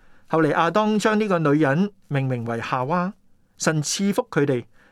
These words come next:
要佢哋生養眾多。噉樣，亞當夏娃就成為咗人類嘅始祖啦。亞當的後代記在下面，呢一句其實同新約聖經馬太福音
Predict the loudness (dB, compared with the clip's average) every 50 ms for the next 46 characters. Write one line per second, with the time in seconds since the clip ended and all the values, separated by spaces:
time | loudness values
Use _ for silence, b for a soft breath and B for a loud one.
0 | b 0 2 2 4 2 2 2 2 2 2 0 -2 -4 -6 -4 -2 -2 -2 0
1 | 0 0 0 0 -2 -2 -4 -4 -4 -4 -6 -4 -4 -6 -6 -6 -8 -14 _ b
2 | b b b b b b b -4 -2 0 2 2 0 0 -2 -4 -8 _ -4 -2
3 | 0 0 0 0 0 0 0 0 -2 -2 0 0 0 2 2 0 0 0 -2 -2
4 | -2 -2 -4 -4 -4 -6 -4 -2 -2 -2 0 -2 -2 -4 -6 -4 -4 -4 -4 -6
5 | -8 -12 -10 -8 -8 -6 -6 -8 -6 -6 -8 -8 -10 -16 _ _ _ _ -20 _
6 | -20 _ _ b b b b b b b b b b b b b b 0 2 2
7 | 2 2 2 0 0 0 0 -2 -2 -2 0 0 0 2 2 2 0 0 0 0
8 | 2 2 2 2 0 0 -2 -2 -2 -4 -6 -6 -6 -6 -8 -8 -10 -10 -10 -10
9 | -12 -16 _ _ _ _ b b b b b b b b 0 0 0 0 0 -2
10 | 0 0 2 2 2 0 -2 b b b b b b -2 -2 0 0 0 -2 -2
11 | -4 -6 -2 -2 0 0 2 2 2 2 2 0 0 0 0 0 0 0 0 0
12 | -2 -2 -2 0 0 0 0 -2 -4 -2 -2 0 0 0 0